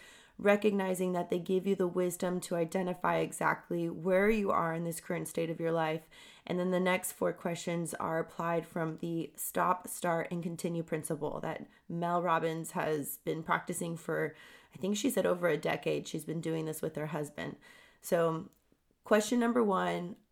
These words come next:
I'm gonna ask you to go into more detail here, but I love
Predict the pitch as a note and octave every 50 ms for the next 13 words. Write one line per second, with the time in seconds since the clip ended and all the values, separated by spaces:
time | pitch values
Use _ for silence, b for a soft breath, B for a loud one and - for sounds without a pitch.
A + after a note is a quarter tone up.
0 | _ - - F#3 F3 F3+ F#3 F#3 F#3 - - F3 F3 F3 F3 - G3 F3 F3 E3+
1 | F3+ F3 F3 F3 F3 - F#3 F3 F3 F3 E3+ E3+ F3 F3 E3+ - E3 E3 D#3+ D#3
2 | E3+ E3 D#3+ D#3 D#3 D#3 - - F3 E3+ D#3+ D#3+ D#3+ F3 F3 F3 F3+ F#3 F#3 F#3